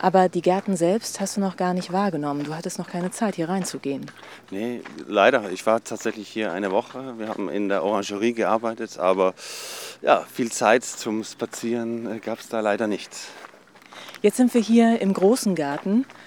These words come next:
Speaker 1: Wie wirkt dieses Ensemble auf dich?
Speaker 2: Ja, das ist schon, äh, überwältigend.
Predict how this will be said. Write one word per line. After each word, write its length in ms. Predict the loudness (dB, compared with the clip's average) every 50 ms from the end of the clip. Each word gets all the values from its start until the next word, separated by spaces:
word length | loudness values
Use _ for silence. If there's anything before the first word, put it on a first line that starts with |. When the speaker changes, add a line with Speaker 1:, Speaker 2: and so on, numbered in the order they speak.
| -20 -20 -20 -20 -20 -20 -20 -20 -6 0
Speaker 1:
Wie 180 | 2 2 2 4
wirkt 580 | 2 2 2 0 -4 -10 -10 -10 -10 -8 -6
dieses 260 | -4 -2 -2 -2 -2 -2
Ensemble 720 | -2 -2 -2 -2 0 2 4 4 4 4 4 2 0 -2 -6 -10 -16 -16 -8 -4
auf 220 | -2 -2 -2 -2
dich? 260 | -2 -2 -2 -2 -4 -8 -14 -16 -16 -18 -20 -20 -20 -20 -20 -20 -20 -20 -18 -18 -18 -18 -20 -20 -20 -20 -20 -12 -4 0
Speaker 2:
Ja, 160 | 2 2 2
das 180 | 2 -2 -6
ist 160 | -8 -10 -6 -2
schon, 360 | -2 0 0 0 -2 -2 -4
äh, 580 | -2 -2 -2 0 0 0 -2 -2 -4 -4 -8 -10 -12 -14 -16 -18 -20 -20 -20 -20 -20 -20 -20 -20 -20 -20 -20 -10 -4
überwältigend. 800 | 0 4 6 6 8 6 6 4 0 -4 -6 -6 -8 -10 -12 -14